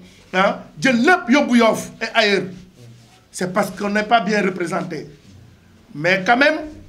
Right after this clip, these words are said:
c'est une population très intelligente, Ouakam. Très patient aussi. Très observateur.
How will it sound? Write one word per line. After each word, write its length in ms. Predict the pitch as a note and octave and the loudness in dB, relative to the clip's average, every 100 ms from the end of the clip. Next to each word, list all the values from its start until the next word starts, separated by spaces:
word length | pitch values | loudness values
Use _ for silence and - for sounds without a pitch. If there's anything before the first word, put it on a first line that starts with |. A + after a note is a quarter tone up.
| - - - | -20 -20 -20
c'est 260 | - G#3+ C4+ | -4 0 2
une 80 | C4+ | 2
population 540 | - C4 A#3 A3+ A#3+ - | 0 2 2 2 -4 -4
très 240 | E4 F4 D4 | -8 -4 -4
intelligente, 580 | A#3+ A3+ F#3+ F#3+ D#3 - - - - - | -2 -2 -2 -4 -6 -10 -20 -20 -20 -16
Ouakam. 360 | D#3+ E3+ E3+ - - - _ _ _ _ - | -8 -4 -4 -6 -18 -20 _ _ _ _ -10
Très 180 | - - | -6 -6
patient 680 | - C4+ A#3 - A3 F#3 | -4 -2 -2 0 0 0
aussi. 280 | D#3+ - C3+ - - - - - _ - _ _ _ _ _ - | -2 -10 -14 -20 -20 -20 -20 -20 _ -20 _ _ _ _ _ -2
Très 300 | E4+ F4+ E4 | 0 2 2
observateur. 680 | D4 D4 B3+ A#3 F3+ F#3 | 2 0 2 2 2 -4